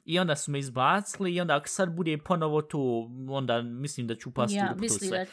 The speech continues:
Speaker 2: da, da neće
Speaker 1: Vid,
Speaker 2: se izvući
Speaker 1: jel
Speaker 2: ponovo.
Speaker 1: ti, um, zar nisi imala u prvom momentu, ono, ko u smislu,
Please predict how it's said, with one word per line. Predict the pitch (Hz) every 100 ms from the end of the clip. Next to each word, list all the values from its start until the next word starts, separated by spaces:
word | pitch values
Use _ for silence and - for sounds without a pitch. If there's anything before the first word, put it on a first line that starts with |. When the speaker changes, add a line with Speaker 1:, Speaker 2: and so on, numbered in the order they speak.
| -
Speaker 2:
da, | 190
da |
neće | 196 165
Speaker 1:
Vid, | 214 160
Speaker 2:
se | - 175
izvući | 180 208 160
Speaker 1:
jel | 175 175
Speaker 2:
ponovo. | -
Speaker 1:
ti, | - 262 240 127 165 180
um, | 170 165 156
zar | 156 175
nisi | 240 -
imala | 240 226
u | 190
prvom | 180 214 233 208
momentu, | 202 214 196 180
ono, | 165
ko | -
u | 170
smislu, | 165 - 165 190 - 226 190